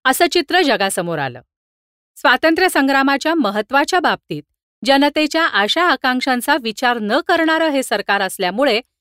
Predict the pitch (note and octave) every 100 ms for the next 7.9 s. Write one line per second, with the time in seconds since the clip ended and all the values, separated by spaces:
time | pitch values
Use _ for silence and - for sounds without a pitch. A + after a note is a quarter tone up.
0 | _ _ C4+ B3+ D4+ C#4+ C#4+ C#4+ C#4+ C#4
1 | G#3+ E3+ C#4 F4 C#4 A#3 F3+ D#3 - _
2 | _ C4+ C#4 C#4+ D4 F#3+ F#3 A#3 F#4 F4
3 | C4+ B3+ B3+ A#3+ A#3 G3+ G3 G#3 C#4+ G#3+
4 | A#3+ _ _ G#3+ A3 A#3+ C#4+ - A3 -
5 | C4+ G3+ E3 D#3+ E3 D3 B2+ - _ _
6 | _ _ _ _ _ _ _ C4 C4 B3+
7 | D4 D#4 D#4+ C#4 A#3+ G3 G3 - D#3